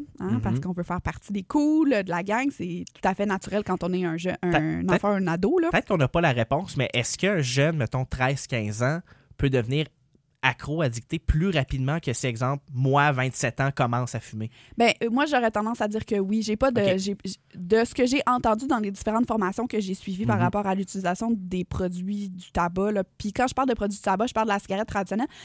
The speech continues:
Speaker 1: mais je parle surtout de la cigarette électronique.
Speaker 2: Oui.
Speaker 1: Ok ?
Speaker 2: Mhm.
Speaker 1: Mais, euh, si je me fie à ce que j'ai vu, c'est que les habitudes de consommation des enfants, adolescents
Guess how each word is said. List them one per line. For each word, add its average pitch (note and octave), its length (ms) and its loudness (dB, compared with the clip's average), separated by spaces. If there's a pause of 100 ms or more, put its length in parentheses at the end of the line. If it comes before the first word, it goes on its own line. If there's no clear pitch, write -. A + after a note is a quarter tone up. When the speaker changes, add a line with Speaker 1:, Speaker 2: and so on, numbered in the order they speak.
(180)
Speaker 1:
mais G#3 60 -4
je - 40 -8
parle A3+ 180 2
surtout B3 300 -4
de A#3 60 0
la G#3 120 4
cigarette G3 380 -2
électronique. F#3+ 600 -4
Speaker 2:
Oui. A#2+ 260 2
Speaker 1:
Ok ? G2+ 180 -4
Speaker 2:
Mhm. A2+ 120 -2 (300)
Speaker 1:
Mais, G#3+ 200 4 (100)
euh, G2 60 6 (240)
si C#4 200 -4
je C4 80 0
me A#3+ 120 4
fie C#4 180 -2
à C4+ 80 4
ce - 80 -4
que A3+ 100 0
j'ai G3+ 200 -2
vu, G#3+ 220 -2
c'est A3+ 160 -6
que - 100 2 (160)
les G#3+ 440 -2
habitudes D4+ 260 2
de C4 40 4
consommation A3 560 -2
des G#3+ 320 -2
enfants, G#3 520 -2 (180)
adolescents F#3+ 560 0